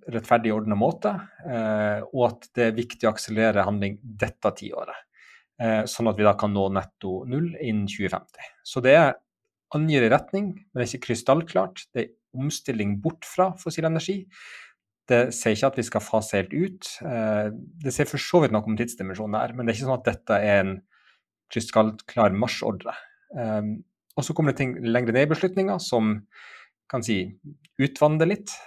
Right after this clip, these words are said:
Ehm, det står blant annet i et punkt under her om at, eh, overgangsbrensel,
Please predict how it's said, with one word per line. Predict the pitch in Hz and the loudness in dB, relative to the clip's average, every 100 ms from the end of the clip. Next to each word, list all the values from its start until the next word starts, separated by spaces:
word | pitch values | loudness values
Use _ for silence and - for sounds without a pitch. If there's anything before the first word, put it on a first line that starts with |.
| 120 | -10
Ehm, | 131 113 107 104 107 104 - | -4 0 0 -2 -4 -6 -10
det | - 165 127 - | -16 -8 -6 -2
står | 120 | 0
blant | 117 113 | 0 0
annet | 123 135 123 104 104 | 0 4 4 4 2
i | 107 | -4
et | - - - _ _ | -10 -16 -20 _ _
punkt | 117 110 | -8 -4
under | 131 139 185 | -2 0 0
her | 180 | 0
om | 117 110 | 0 0
at, | 107 _ - | 0 _ -2
eh, | 110 104 101 101 - - - - _ _ _ | 2 4 2 -2 -12 -20 -20 -20 _ _ _
overgangsbrensel, | 120 135 147 160 165 - - - 165 143 135 135 165 165 208 | 0 2 2 2 2 -2 -6 -6 -8 -8 -4 -2 0 0 -2